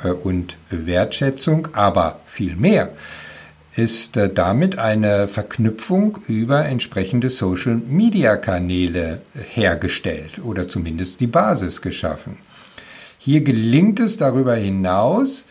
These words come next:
auch eine geschickte Verbindung zu einer Kundenansprache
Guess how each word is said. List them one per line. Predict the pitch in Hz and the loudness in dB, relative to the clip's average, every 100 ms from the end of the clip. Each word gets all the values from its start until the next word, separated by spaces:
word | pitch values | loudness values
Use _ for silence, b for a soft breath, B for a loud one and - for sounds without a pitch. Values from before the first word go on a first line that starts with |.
| B B B _ - | B B B _ -8
auch | - 107 156 214 - 123 | -2 2 2 0 -4 -2
eine | 120 110 | 0 0
geschickte | 98 95 - 233 - - 254 | -2 -4 -2 -2 -2 -2 -2
Verbindung | 180 143 110 104 113 143 190 214 | 0 0 2 2 2 2 0 -2
zu | - - | -8 -8
einer | - 123 139 | -6 -4 -4
Kundenansprache | - - 254 247 151 - 101 98 95 - - 90 85 85 95 78 | -2 2 2 2 -2 -2 -2 0 0 -2 -2 0 0 -4 -8 -10